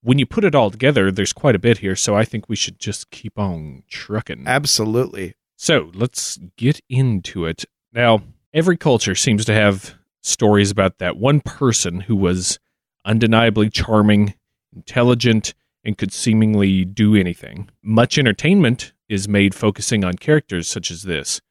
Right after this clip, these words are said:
Speaker 1: I think of, uh, a, a Jason Bourne or
Speaker 2: Oh.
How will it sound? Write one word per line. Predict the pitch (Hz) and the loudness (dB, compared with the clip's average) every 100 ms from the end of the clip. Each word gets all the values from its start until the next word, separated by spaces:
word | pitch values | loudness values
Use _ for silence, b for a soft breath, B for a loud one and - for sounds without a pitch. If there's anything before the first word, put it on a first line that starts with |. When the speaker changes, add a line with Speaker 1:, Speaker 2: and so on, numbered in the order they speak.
| _ _ _ | _ _ _
Speaker 1:
I | - | -10
think | - 104 90 | -6 -6 -4
of, | 87 85 - _ - | -6 -8 -20 _ -8
uh, | 85 85 82 82 | -6 -4 -4 -6
a, | - 95 - | -8 -10 -10
a | 95 | -16
Jason | 90 101 95 - 87 | -8 -4 -4 -6 -12
Bourne | 90 92 95 95 98 101 _ | -8 -4 -2 -2 -2 -4 _
or | - 95 147 143 | -4 0 0 -2
Speaker 2:
Oh. | 80 | -6